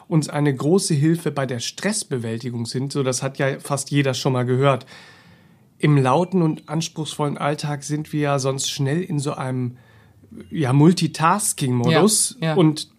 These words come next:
Speaker 1: das erschöpft uns auf Dauer einfach nicht nur, sondern kann unsere Gesundheit belasten, aber sogar unsere Beziehung belastet es.
Speaker 2: Ja, richtig.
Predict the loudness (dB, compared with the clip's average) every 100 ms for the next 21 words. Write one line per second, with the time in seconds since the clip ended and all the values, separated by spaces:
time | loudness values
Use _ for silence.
0 | _ -2 -2 -4 -6 -2 -2 -2 -12 -20
1 | _ -6 -4 -4 -8 -6 -4 -4 -4 -6
2 | -6 -8 -6 -2 -2 0 2 2 2 -2
3 | -12 -20 -20 _ _ -6 -2 0 0 -2
4 | -2 -2 2 2 2 -6 -6 -6 -4 -6
5 | -6 -4 -6 -6 -20 -20 _ -2 0 0
6 | -2 -10 _ _ _ _ -6 -4 0 -2
7 | 0 -2 -2 -4 -6 -4 2 2 2 -2
8 | -8 -8 -8 -10 -12 -12 -8 -2 -2 -2
9 | -4 -8 -8 -12 -14